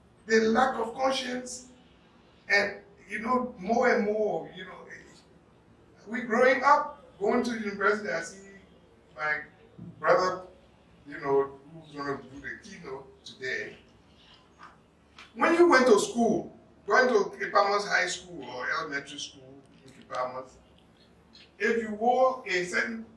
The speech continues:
pair of sneakers and you appear before George, uh, J C Baston Bush, the man will ask you where you got the money from to buy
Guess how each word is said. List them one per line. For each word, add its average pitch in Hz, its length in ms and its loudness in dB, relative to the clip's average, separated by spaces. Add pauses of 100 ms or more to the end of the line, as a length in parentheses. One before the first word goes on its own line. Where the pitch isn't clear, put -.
pair - 320 0
of 151 160 -8
sneakers - 680 -16 (760)
and 196 220 4
you 190 100 8
appear 233 800 4 (100)
before 202 380 -6
George, 170 340 4 (160)
uh, 139 420 -2 (1160)
J 196 120 0
C 190 200 -6
Baston 160 380 2 (100)
Bush, - 340 -16 (760)
the 302 60 -8
man 302 120 2
will 285 380 8
ask 269 320 4
you 269 60 -12
where 240 260 0
you 240 120 0
got - 360 0
the - 80 -12
money 160 340 -14
from 165 180 -14
to - 80 -20
buy 123 320 -6